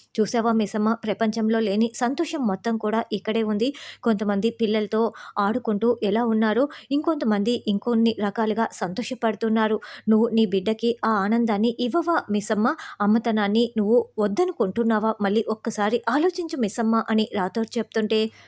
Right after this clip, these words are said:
"ఒక్కసారి నీ ఫోన్ ఇవ్వు రాథోడ్" అని బాగి అంటుంది. "ఎందుకు మిస్సమ్మ?" అని రాథోడ్ ప్రశ్నిస్తూ ఉంటాడు. "ఇవ్వమని చెప్పాను కదా" అని చెప్పటంతో,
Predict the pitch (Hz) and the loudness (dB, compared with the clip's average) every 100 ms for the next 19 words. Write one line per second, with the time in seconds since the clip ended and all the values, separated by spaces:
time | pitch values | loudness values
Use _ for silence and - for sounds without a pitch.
0 | _ _ - 240 220 226 226 208 240 220 | _ _ -4 -4 0 -2 0 2 2 0
1 | - - 233 233 220 277 226 240 339 294 | -4 2 2 4 0 2 2 2 2 0
2 | 233 240 - 226 226 220 202 190 208 220 | 0 0 2 2 4 2 0 0 0 0
3 | 220 208 214 214 - - - 277 415 370 | 0 2 0 0 -4 -8 0 2 2 0
4 | 220 240 214 220 - 214 220 208 196 208 | 0 0 2 2 2 0 0 0 -2 0
5 | 220 - 196 - 220 - 220 214 214 208 | -4 -2 -4 -2 -4 0 0 2 0 0
6 | 214 - - 277 359 392 370 254 - 226 | -2 -10 0 2 2 0 -2 -4 0 0
7 | 226 220 220 - 220 220 220 _ _ _ | 0 0 0 0 2 2 0 _ _ _
8 | _ - 226 - 226 220 220 214 | _ -10 -6 -4 -2 0 2 0